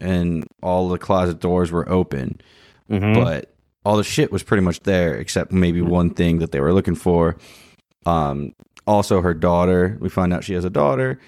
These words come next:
Speaker 1: and that the daughter also is missing as well. And they assume that they, they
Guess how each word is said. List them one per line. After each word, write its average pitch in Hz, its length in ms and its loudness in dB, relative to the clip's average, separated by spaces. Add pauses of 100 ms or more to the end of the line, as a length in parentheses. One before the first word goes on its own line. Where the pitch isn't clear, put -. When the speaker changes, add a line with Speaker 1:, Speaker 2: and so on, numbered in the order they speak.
(240)
Speaker 1:
and 87 200 0
that 82 120 0
the 80 80 -4
daughter 82 460 2
also 71 500 -4 (100)
is - 560 -8 (360)
missing 80 460 -2
as 78 160 -10
well. 67 380 -4 (120)
And 95 240 4
they 87 120 4
assume 104 640 2
that 85 340 0 (840)
they, 85 280 0 (180)
they 87 440 -2